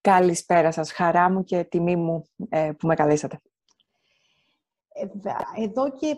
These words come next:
Speaker 2: πάρα πολλά χρόνια, το γενικότερο στρατηγικό πλαίσιο στο οποίο λειτουργούν, ε, οι σύμμαχοί μας και η Βορειοατλαντική Συμμαχία, αλλά και οι Ευρωπαίοι, είναι η σταθεροποίηση των Βαλκανίων.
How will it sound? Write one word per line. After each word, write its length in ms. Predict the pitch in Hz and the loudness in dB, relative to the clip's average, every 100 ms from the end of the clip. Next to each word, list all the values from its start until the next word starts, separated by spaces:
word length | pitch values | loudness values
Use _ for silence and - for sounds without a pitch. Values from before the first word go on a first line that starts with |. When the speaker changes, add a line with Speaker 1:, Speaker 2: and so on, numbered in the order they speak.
| 302 | -4
Speaker 2:
πάρα 380 | 233 254 262 254 | -2 0 0 -2
πολλά 280 | 208 190 185 | -2 -4 -4
χρόνια, 640 | - 196 170 175 160 170 | -4 -2 -2 -4 -6 -6
το 100 | 196 | -4
γενικότερο 760 | 196 196 196 220 240 240 247 208 | -2 -4 -4 -4 -2 -2 -4 -6
στρατηγικό 560 | 208 190 175 165 190 | -6 -6 -8 -6 -6
πλαίσιο 420 | 190 170 165 - | -4 -6 -6 -6
στο 140 | 185 196 | -8 -8
οποίο 160 | 214 | -4
λειτουργούν, 720 | 208 208 208 185 214 220 214 196 | -4 -2 -4 -2 -2 -2 -2 -4
ε, 140 | 185 175 170 | -6 -8 -6
οι 80 | 196 | -6
σύμμαχοί 500 | - 208 190 196 185 | -6 -6 -6 -6 -4
μας 260 | 190 214 - | -4 -6 -4
και 100 | 269 | -4
η 100 | 247 | -2
Βορειοατλαντική 640 | 208 180 170 165 156 185 | -2 -4 -6 -12 -12 -14
Συμμαχία, 640 | - 170 160 - 180 208 - | -12 -14 -12 -8 -4 -4 -4
αλλά 220 | 196 196 | -4 -4
και 180 | 190 262 | -4 -4
οι 140 | 240 | -2
Ευρωπαίοι, 600 | 214 180 165 175 175 214 - - - _ | -2 -4 -4 -4 -2 -4 -8 -20 -20 _
είναι 240 | 240 269 | -6 -4
η 60 | 294 | -6
σταθεροποίηση 760 | 277 247 214 185 240 262 262 - | -8 -6 -6 -6 -6 -6 -6 -8
των 180 | 214 | -6
Βαλκανίων. 880 | 202 185 - 175 175 160 147 127 | -4 -6 -4 -6 -4 -4 -6 -8